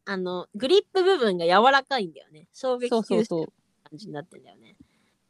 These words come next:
Speaker 1: ドクターグリップ使ってたわ、子供の頃。懐かしいな。なんか、いい匂い、その、する話なんですけど、
Speaker 2: うん。うん。
Speaker 1: なんかね、あ、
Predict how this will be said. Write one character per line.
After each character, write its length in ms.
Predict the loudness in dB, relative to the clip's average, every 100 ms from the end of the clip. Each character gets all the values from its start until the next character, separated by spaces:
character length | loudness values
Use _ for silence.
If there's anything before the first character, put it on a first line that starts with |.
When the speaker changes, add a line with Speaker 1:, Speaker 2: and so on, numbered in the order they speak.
| _ _
Speaker 1:
ド 100 | -14
ク 120 | -14
タ 140 | -12 -4
ー 140 | -2
グ 120 | 2
リ 140 | 6 6
ッ 40 | 4 -8
プ 140 | -10
使 280 | -10 -2 -2
っ 60 | -2 -6
て 120 | -2
た 160 | 2 2
わ、 340 | 2 0 -4
子 160 | -10 -8
供 280 | -6 -4
の 140 | -6 -6
頃。 340 | -6 -6 -8 -14 _ -14
懐 140 | -14 -8
か 140 | -4 -4
し 200 | 0 0
い 60 |
な。 300 | 0 -12 -16 -20 _ _ _ _ _ _
な 140 | 6
ん 60 | 6
か、 460 | 6 4 4 -2 -10 _ _ _ -20 _ _
い 80 | 2
い 40 | 4 4
匂 260 | 4 4 2
い、 100 | -2
そ 140 | -6
の、 260 | -6 -6 -10 _
す 260 | -12 -2 2
る 120 | 2
話 280 | 0 -2 -4
な 140 | -4 -6
ん 80 | -6
で 80 |
す 80 | -12
け 120 | -10
ど、 280 | -8 -6 -8 -14 _ -16 -4
Speaker 2:
う 40 |
ん。 40 | 0
う 20 |
ん。 40 |
Speaker 1:
な 60 | 2
ん 40 |
か 100 | 2
ね、 120 | 0 -2 _
あ、 180 | 4 4